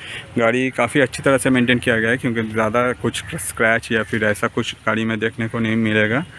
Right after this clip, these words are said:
देख ही सकते हैं आपके सामने गाड़ी कितना अच्छी तरह से रखा गया है। बगल में है आपका Honda। Honda का जो मार्केट है sedan में, वो Indian market में बहुत साल से Honda चल रहा है, और बहुत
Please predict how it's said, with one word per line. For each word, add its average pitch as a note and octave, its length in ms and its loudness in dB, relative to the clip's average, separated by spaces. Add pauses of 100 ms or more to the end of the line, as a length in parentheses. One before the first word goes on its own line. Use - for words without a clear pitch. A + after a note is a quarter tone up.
(440)
देख A2 200 4
ही C3 60 4
सकते - 300 -2
हैं A#2 80 4
आपके - 200 -4
सामने A2 420 0
गाड़ी G#2+ 200 0
कितना A2+ 320 -4
अच्छी G#2+ 380 -2
तरह G#2+ 240 -2
से G#2+ 140 -6
रखा G#2+ 320 -2
गया G#2 180 -4
है। A#2 420 -4
बगल G#2 260 2
में G#2+ 240 0
है A2 220 -2
आपका A2 480 -2
Honda। G#2 380 -2 (1000)
Honda B2 340 4
का C3+ 540 2 (840)
जो B2 220 4
मार्केट A2+ 540 2
है B2 80 4
sedan A2 400 2
में, G#2+ 260 -2 (500)
वो C3 140 8
Indian B2+ 320 4
market B2+ 520 0
में B2+ 240 0
बहुत A#2 260 6
साल A#2+ 280 0
से B2 120 -6
Honda A#2 260 0
चल A#2 180 0
रहा G#2+ 200 2
है, A#2+ 60 0
और A#2+ 120 -2
बहुत A2+ 320 2